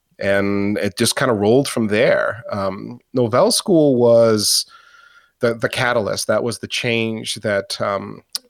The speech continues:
I needed to actually cement that this is it. This is my thing. I'm gonna be, you know, in, in I T operations, and that's what I did for the next twenty odd years.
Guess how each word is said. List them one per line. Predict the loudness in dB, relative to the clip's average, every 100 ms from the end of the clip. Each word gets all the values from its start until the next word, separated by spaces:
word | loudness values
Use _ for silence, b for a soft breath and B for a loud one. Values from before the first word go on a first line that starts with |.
| -8
I | -4 -2
needed | 0 2 0 0
to | 0
actually | -2 -4 -4
cement | -2 0 0 0 -2 -6
that | -8 -4
this | 0 2
is | 2 2
it. | 0 -2
This | -4 -4
is | -4
my | -2 0 0
thing. | -2 -2 -2 -2
I'm | -4
gonna | -4 -4
be, | -2 -2 -2 -4
you | -4
know, | -4
in, | -2 -4
in | -4 -2
I | -2
T | -2 -2
operations, | -2 -2 -2 -2 -2 -4 -6 -4
and | -4
that's | -4
what | -2 -2
I |
did | -2 0 -2
for | -2 -10
the | -6
next | -6 -6 -6
twenty | -6 -6 -4
odd | -4 -4
years. | -2 -2 -2 -6 -10